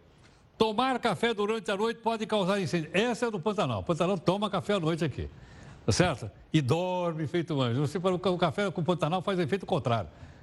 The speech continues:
Ele já me falou, ele bebe café e ele dorme. Que é nosso companheiro aqui. Finalmente, excesso de café.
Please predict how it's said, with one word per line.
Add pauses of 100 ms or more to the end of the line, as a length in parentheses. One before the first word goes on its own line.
Ele
já
me
falou,
ele
bebe
café
e
ele
dorme. (540)
Que
é
nosso
companheiro
aqui. (800)
Finalmente, (480)
excesso
de
café.